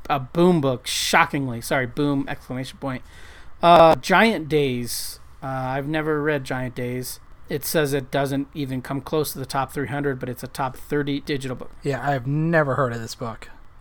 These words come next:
Speaker 1: No, I never heard of it either. It's a top thirty book, but it doesn't come anywhere near the top three hundred print. So, I don't know. Uh, again, I think if you,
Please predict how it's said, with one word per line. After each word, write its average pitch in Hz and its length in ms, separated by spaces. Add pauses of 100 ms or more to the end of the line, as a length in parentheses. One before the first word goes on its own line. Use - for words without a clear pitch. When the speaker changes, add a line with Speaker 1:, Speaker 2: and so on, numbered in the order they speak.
Speaker 1:
No, 131 100
I 127 100
never 139 200
heard 139 140
of 127 80
it 120 80
either. 123 280 (400)
It's 143 260
a - 40
top 196 220
thirty 190 280
book, 156 280
but 147 100
it - 20
doesn't 147 220
come 139 180
anywhere 151 400
near 135 600 (640)
the 127 80
top - 280
three 135 180
hundred 127 260
print. - 300
So, - 160 (380)
I 190 60
don't 214 140
know. 196 200 (140)
Uh, 165 220
again, 156 520 (220)
I 143 100
think 175 460
if 160 260
you, 156 600